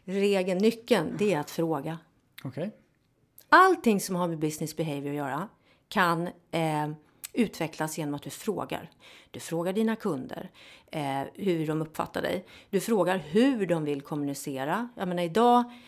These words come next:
Speaker 1: jag var på ett före-, föredrag igår med HubSpot. Och vi pratade då om det här med, med givetvis att digitaliseringen handlar ju om att, eh, förstå kundresan och att finnas tillgänglig där kunden är och på kundens villkor.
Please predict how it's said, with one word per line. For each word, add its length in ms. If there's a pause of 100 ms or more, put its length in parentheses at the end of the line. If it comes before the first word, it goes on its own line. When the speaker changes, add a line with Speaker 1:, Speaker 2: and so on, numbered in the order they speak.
(100)
Speaker 1:
jag 80
var 80
på 140
ett 100
före-, 460
föredrag 460
igår 400
med 220
HubSpot. 680 (320)
Och 340
vi 140
pratade 480
då 240
om 340
det 60
här 180
med, 280 (340)
med 420
givetvis 580
att 160
digitaliseringen 880
handlar 280
ju 80
om 220
att, 400
eh, 160 (360)
förstå 380
kundresan 800
och 60
att 120
finnas 280
tillgänglig 480
där 80
kunden 440
är 100
och 80
på 60
kundens 320
villkor. 640